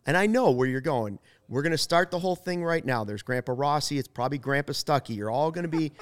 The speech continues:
<laughs> barking up my tree before this thing is over, and I'll bring up old-time Cubs, and you'll be like, "That was seven decades ago." I got it. <laughs> I'm the old guy. Get off my lawn,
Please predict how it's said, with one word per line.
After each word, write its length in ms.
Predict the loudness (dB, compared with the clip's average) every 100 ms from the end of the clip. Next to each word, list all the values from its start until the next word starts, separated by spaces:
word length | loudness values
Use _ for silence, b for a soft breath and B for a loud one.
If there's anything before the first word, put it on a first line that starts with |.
| B B -20 -20
<laughs> 540 | -20 -20 _ -18 -8 4
barking 360 | 6 6 4
up 160 | 4 4
my 160 | 0
tree 320 | 0 0 0 2
before 360 | -2 2 2
this 180 | 2 0
thing 200 | -2 0
is 160 | 0 4
over, 320 | 4 2 -6
and 100 | -6
I'll 120 | -6
bring 320 | -2 -2 2
up 180 | 0 -2 2
old-time 580 | 2 2 0 0 0
Cubs, 420 | 0 2 2 2 -4
and 100 | -6
you'll 80 |
be 80 | -6
like, 280 | -6 -6 -8 _ _ b b b
"That 240 | 2 4 4
was 160 | 2
seven 440 | 2 2 2 0 4
decades 600 | 4 4 2 2 2 -2
ago." 300 | -4 -4 -4
I 160 | -4
got 260 | -4 0 0
it. 120 | 0 -4 -6 -6
<laughs> 240 | -10 -4
I'm 180 | 0 2
the 120 | 4
old 280 | 6 6 6
guy. 220 | 2 0
Get 280 | -4 2 4
off 280 | 4 2 0
my 160 | 0
lawn, 560 | 2 2 4 4 2